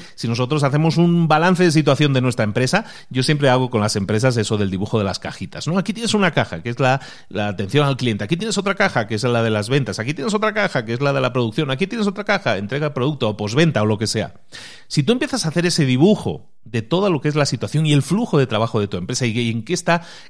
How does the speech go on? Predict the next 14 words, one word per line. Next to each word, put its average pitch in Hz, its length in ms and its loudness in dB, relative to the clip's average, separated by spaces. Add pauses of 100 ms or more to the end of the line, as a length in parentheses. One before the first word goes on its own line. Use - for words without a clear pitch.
cada 160 300 2
miembro 151 460 2
del 107 160 -2
equipo 117 280 -4
aportando, 98 680 -4 (240)
seguramente 175 720 4
te 190 100 0
encuentres 180 540 2
que 123 200 -2
haya 101 300 -4
situaciones, 127 880 0
que - 180 -4
haya 107 520 -2
áreas 139 680 2